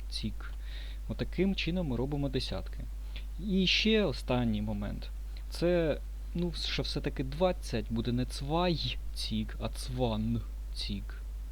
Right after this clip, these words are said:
Отакий є нюанс. От, в принципі, стосовно нюансів, це все. Отже, ваші дії вивчаємо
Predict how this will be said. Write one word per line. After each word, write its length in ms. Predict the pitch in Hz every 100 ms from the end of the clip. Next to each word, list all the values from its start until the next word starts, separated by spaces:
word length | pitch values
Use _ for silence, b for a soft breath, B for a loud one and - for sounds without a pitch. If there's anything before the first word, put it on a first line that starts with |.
| - -
Отакий 380 | 117 117 131 117
є 160 | 104 110
нюанс. 440 | 107 98 104 - - B B B B B -
От, 140 | 120
в 160 | - -
принципі, 500 | 180 226 139 - 107 113 - - -
стосовно 420 | - - 135 123
нюансів, 480 | 117 139 190 - -
це 140 | -
все. 320 | 143 - 90 - - B B - - -
Отже, 300 | 123 113 107 120
ваші 380 | 147 170 - 120
дії 360 | 110 104 101 107 - 113 120
вивчаємо 720 | 135 151 - 123 107 101 90